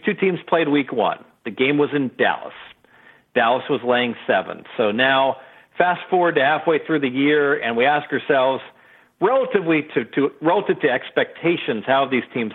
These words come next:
done? I would argue, well, Dallas has done about how we expected them to do, and the Giants have done a little worse than we expected. Well, given that, how is it possible that this line, despite it being in New York, is also seven, the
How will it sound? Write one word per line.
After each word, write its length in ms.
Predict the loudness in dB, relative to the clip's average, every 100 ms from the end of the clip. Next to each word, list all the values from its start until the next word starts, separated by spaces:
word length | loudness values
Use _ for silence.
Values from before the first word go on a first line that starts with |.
| -2
done? 280 | 0 0 0
I 100 | 0
would 160 | 2
argue, 320 | 2 2 0 0
well, 160 | 0 2
Dallas 300 | 2 2 0
has 120 | -6 -2
done 200 | 0 0
about 480 | 0 0 2 0 0
how 200 | 0 2
we 140 | 0
expected 500 | -2 -4 -4 -4 -6
them 180 | -6 -6
to 60 |
do, 320 | -2 0 0 -2 -12 -20 -20 -8 -2
and 80 |
the 100 | 0
Giants 320 | 2 2 0 0
have 140 | 0
done 160 | 2 2
a 80 |
little 340 | 2 4 2 2
worse 240 | 2 0 -4
than 160 | -6 -6
we 120 | -6
expected. 640 | -6 -8 -4 -4 -4 -16 -16 _ _ _ _ -2
Well, 100 | -2
given 360 | 2 0 2 2
that, 300 | 2 2 0 -6 _ _ _
how 300 | 0 2 2
is 60 | 0
it 160 | -2 0
possible 640 | 0 0 -2 -2 2 2
that 200 | 0 0
this 100 | -2 -2
line, 560 | -2 0 2 0 -4 -14 _ _ _ _
despite 420 | -8 -8 0 0
it 180 | 0 -2
being 400 | 0 2 2 0
in 260 | -2 -2 0
New 120 | 2
York, 460 | 2 2 2 0 -4 -20 -20 -4
is 120 | -2 0 0
also 600 | 2 0 0 0 0 -6 -2
seven, 440 | 0 2 -2 -2
the 140 | -8